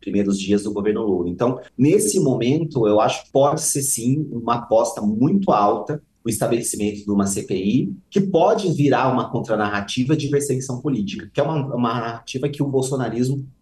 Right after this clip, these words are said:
de alguma forma, já vem se apropriando e não é de agora. Pelo menos, eh, inclusive durante o governo Bolsonaro, essa foi a grande tom no governo dele, né? "Não posso fazer o que eu preciso fazer, porque sou perseguido pelas pessoas da instituição. Por isso que a gente precisa derrotar e destruir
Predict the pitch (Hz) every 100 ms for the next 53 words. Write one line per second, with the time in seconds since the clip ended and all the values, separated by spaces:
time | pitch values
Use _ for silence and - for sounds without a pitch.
0 | _ 131 123 123 - 117 120 123 117 -
1 | 135 113 - 110 110 123 120 120 123 135
2 | 90 80 78 - _ - 85 95 104 -
3 | - - 90 98 104 98 104 98 - 104
4 | 120 120 123 110 156 - - 101 98 92
5 | 87 78 - - - - 85 98 123 135
6 | - - 110 135 - 131 135 117 143 156
7 | - - 127 131 127 120 120 127 90 82
8 | 78 85 110 120 110 101 - 110 98 101
9 | 98 98 101 107 - 104 - 160 147 160
10 | 196 - _ 135 135 131 139 139 131 139
11 | 120 120 120 127 120 - 120 107 110 107
12 | 107 - - 85 - 80 - - - 98
13 | 98 - - 98 98 104 113 110 92 98
14 | 107 101 - 127 110 101 107